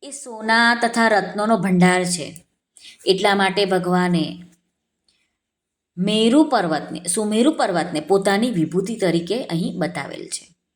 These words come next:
આ શ્લોકમાં ચાર વિભૂતિઓ કહી છે, તેઓમાં જે કંઈક વિશેષતા, મહત્તા દેખાય છે, તે વિભૂતિઓના મૂળરૂપ પરમાત્મામાંથી જ આવી છે.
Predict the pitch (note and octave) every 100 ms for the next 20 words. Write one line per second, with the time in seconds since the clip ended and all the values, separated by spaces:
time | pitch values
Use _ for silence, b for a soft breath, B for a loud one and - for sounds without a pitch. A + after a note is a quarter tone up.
0 | _ _ _ b b b b F#3 B3 C#4+
1 | A#3+ F#3+ E3+ F3 A#3 C#4+ - - G3 F#3
2 | A#3+ A#3+ G#3+ F3 F#3 F3+ F3+ F3 F3 D3+
3 | C#3+ - C3+ - F#3+ F3+ F3+ F3 F3 F3+
4 | G3 A3 G#3 A3 - - E3+ E3 F3+ F#3
5 | F3+ G3 F3+ F3 D#3 F3 F3 E3+ D#3+ -
6 | D#3 A3 - C3+ - _ _ _ _ B
7 | B B B - G#3 A3+ C#4 - F3 F3+
8 | F3 F#3+ G3 F#3 F3+ F3+ F#3 F3 E3+ F3+
9 | F3+ G#3+ - - E3 D#3+ D#3+ E3 F3 E3+
10 | D#3+ D#3 D3+ D3+ C4+ - - D3 C#3+ C#3+
11 | - -